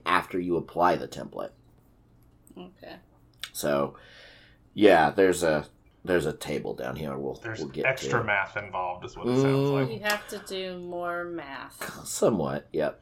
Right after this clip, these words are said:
Speaker 1: Senses. The half-dragon gains blind sight with a radius of ten feet and dark vision with a radius of sixty feet.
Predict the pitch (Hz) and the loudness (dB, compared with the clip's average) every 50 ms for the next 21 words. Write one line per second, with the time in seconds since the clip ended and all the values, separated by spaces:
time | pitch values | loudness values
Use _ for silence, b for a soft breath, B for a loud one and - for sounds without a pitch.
0 | b b b - - - - 185 175 156 - - 113 104 90 87 98 - 123 117 | b b b -2 2 6 8 8 8 8 4 2 2 2 2 2 2 6 6 6
1 | - - - 113 117 123 117 120 113 104 101 107 107 110 110 104 87 76 71 85 | 6 6 6 8 8 8 8 6 4 6 6 6 6 6 4 2 0 -2 -2 2
2 | 90 95 107 123 147 147 - - 156 160 165 - 101 92 95 92 92 92 92 90 | 4 4 4 4 4 0 2 4 6 6 6 6 4 2 2 4 4 4 2 2
3 | 90 80 - 80 76 - - 151 160 180 180 180 - 165 165 165 160 - 101 98 | 0 -2 -2 -4 -6 -4 0 2 2 2 2 2 2 2 2 2 0 -2 -2 -2
4 | 90 - 95 107 113 113 - - 110 107 101 92 101 95 95 90 78 82 80 82 | 2 4 6 6 6 6 4 4 6 6 6 6 2 0 0 -2 -2 0 0 0
5 | 80 80 78 82 73 - - - - - - - 156 151 - - 143 139 135 139 | 0 0 -2 -4 -4 -4 -6 -10 -14 -12 -4 -2 -2 -2 -2 -2 -4 -2 -2 -2
6 | 135 139 139 - - | -2 -2 -4 -6 -12